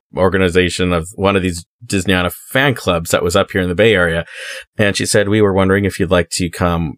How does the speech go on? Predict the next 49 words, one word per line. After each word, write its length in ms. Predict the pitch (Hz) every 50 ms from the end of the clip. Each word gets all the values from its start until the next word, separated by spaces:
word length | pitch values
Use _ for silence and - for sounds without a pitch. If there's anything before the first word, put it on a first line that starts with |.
| - -
you 140 | - 92 85
know, 80 | 82
discuss 360 | 82 - - - 95 87 -
your 100 | - 131 135
book, 260 | 113 98 104 - -
and 140 | 117 101 95
you 60 | 92
could 140 | - 98 -
sell 140 | - 98 95
some 180 | - 120 117
books." 260 | 101 90 87 - -
And 60 | 98 92
it 40 |
was 80 | 101 107
very 160 | 117 120 147
kind 240 | - - - 240 285
of 40 | 254
a 60 | 165
formal, 560 | - - - 95 92 92 92 95 95 95 87
respectful 720 | - 92 - - - 92 85 - - 95 90 87 90 87 - - - - - - - - -
note. 280 | - 95 113 143 190 -
And 140 | - 127 120
I 160 | - 110 151
thought 280 | 180 - 214 175 165 -
this, 180 | 160 139 - -
I, 140 | 117 117 - - - -
I, 80 | 117 113 -
you 80 | 123 127
know, 120 | 123 117 113
you 120 | 107 110
think 220 | - - 143 139
about 240 | 143 127 127 113 101
Disneyana 480 | - 113 107 - 110 107 107 104 101 95
fan 260 | - 127 127 131 131
clubs, 540 | 123 - 131 123 123 123 123 120 117 - -
you 60 | 101
think 200 | - 110 101 -
about 380 | 113 98 104 104 101 101 - -
people 260 | - 104 - 104 95
writing 320 | 92 98 98 98 95 98
you, 140 | 98 95 92
inviting 400 | 90 87 95 92 98 98 104 101
you. 180 | 101 98 92 - -
I, 140 | - 87 87 - - _ -
I 120 | - 90
thought 240 | - - - 101 104
it 80 | - -
was 180 | 104 95 -
an, 220 | 101 92 87 87